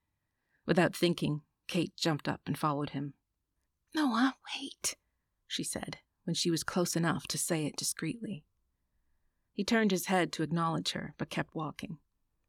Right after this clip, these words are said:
She caught up to him and took him by the arm, pulling him aside so that they were sheltered from the other's view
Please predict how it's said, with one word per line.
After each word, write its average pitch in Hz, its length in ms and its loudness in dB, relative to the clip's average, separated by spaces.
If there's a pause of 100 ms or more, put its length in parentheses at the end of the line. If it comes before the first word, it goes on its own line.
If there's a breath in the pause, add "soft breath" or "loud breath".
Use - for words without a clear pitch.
(240)
She - 160 2
caught 175 220 2
up 196 140 2
to - 100 -4
him 175 300 -4
and 170 100 0
took - 180 -2
him 170 120 -2
by 160 160 0
the 151 140 -4
arm, 160 320 -2 (420 soft breath)
pulling 185 280 6
him 170 120 6
aside 165 500 2
so - 120 -2
that 151 140 0
they 160 100 0
were 160 120 -4
sheltered 170 460 2
from 160 140 -2
the 156 120 -2
other's 160 380 0
view 156 320 0